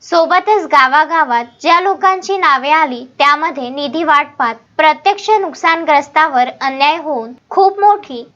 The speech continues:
तफावत असल्याचे दिसत आहे. त्यामुळे पूरग्रस्तांमध्ये असंतोष निर्माण झाला आहे. शेतकऱ्यांवर झालेल्या अन्यायाचा जाब विचारण्यासाठी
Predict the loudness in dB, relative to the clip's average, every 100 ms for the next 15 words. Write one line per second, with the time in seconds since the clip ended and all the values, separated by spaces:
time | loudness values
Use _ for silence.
0 | 0 2 2 2 2 0 -4 -4 -4 -2
1 | -4 -4 -4 -2 -2 -2 -4 -16 -20 _
2 | 2 2 2 -2 -2 -4 -6 -2 0 0
3 | 0 -2 -2 -2 -6 -6 -10 -6 -4 0
4 | -2 0 -4 -4 -4 -4 0 0 0 0
5 | -2 0 -4 -6 -16 -20 _ _ -4 -2
6 | -2 0 0 0 2 2 2 -2 -2 -2
7 | -2 -2 -4 -2 2 2 0 0 -2 2
8 | 0 0 -4 -6 -2 -2 -2 -6 -2 -2
9 | -2 -10 -14